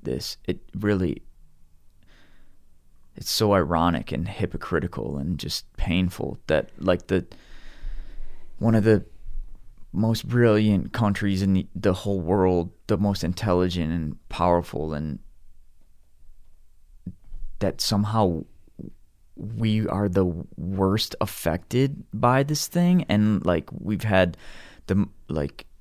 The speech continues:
most deaths, and it's st-, still, you know, wreaking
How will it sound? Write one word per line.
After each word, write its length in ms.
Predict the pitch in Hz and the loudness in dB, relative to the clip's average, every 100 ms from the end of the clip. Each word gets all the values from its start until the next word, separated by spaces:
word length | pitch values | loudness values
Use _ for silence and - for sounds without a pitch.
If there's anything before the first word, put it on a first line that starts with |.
| - - - - | -20 -20 -6 0
most 720 | 110 107 98 107 - - - - | 4 6 6 4 -2 -10 -20 2
deaths, 480 | 117 120 139 - - | 4 6 4 -2 -4
and 420 | 85 80 80 - - - - | -2 0 -2 -6 -12 -16 -8
it's 180 | 95 - | -6 -4
st-, 360 | - - - - | -6 -6 -10 -12
still, 800 | - - - 90 101 123 71 67 - - - - - - | -8 -6 -4 0 2 0 -4 -10 0 8 8 8 2 -2
you 100 | 92 | 0
know, 220 | 87 85 - - | 0 0 -4 -6
wreaking 560 | 85 85 90 85 - | -2 -2 0 -2 -2